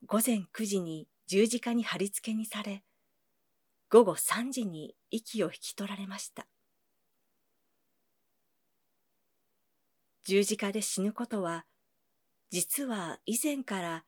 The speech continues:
イエスご自身によって弟子たちに予告されていました。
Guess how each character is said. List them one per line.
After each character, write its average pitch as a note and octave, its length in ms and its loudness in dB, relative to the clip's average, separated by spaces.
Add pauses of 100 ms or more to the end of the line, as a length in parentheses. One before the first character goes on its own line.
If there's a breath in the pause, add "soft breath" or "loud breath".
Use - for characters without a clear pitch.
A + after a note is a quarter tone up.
(580)
イ C4+ 140 2
エ D4+ 80 4
ス - 160 -2
ご E3 100 0
自 E3 140 0
身 C#4 320 0
に A3 100 0
よ G#3 120 -4
っ G3+ 60 -14 (120)
て F3 320 -6 (340)
弟 E3+ 140 -8
子 - 100 -2
た B3+ 140 -4
ち G#3 160 -2
に D3 120 -8
予 D3 120 -10
告 G3 240 -8
さ A3+ 140 -2
れ A3+ 100 -6
て A#3 100 -8
い A3+ 120 -4
ま A3+ 100 -6
し - 160 -10
た。 - 160 -12